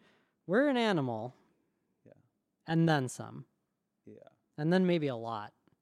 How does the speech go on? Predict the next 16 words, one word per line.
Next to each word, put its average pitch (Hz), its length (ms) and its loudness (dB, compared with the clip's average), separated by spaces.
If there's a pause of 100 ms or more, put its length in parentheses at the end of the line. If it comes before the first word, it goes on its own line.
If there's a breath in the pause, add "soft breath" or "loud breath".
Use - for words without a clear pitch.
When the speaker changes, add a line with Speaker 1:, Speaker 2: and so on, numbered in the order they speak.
(360)
Speaker 1:
I 127 80 -14
would - 140 -20
say. - 260 -18 (200)
Speaker 2:
In 107 160 -12
the 107 80 -16
future, - 380 -18
definitely. - 480 -14 (540)
Speaker 1:
Mm-hmm. 120 360 -6 (920)
Yeah, 147 180 -4
but 131 120 -10
the - 80 -20
future 143 320 -6
starts 127 340 -8
now, 123 320 -8 (500)
right? 135 360 -6
Speaker 2:
Yeah. 113 240 -10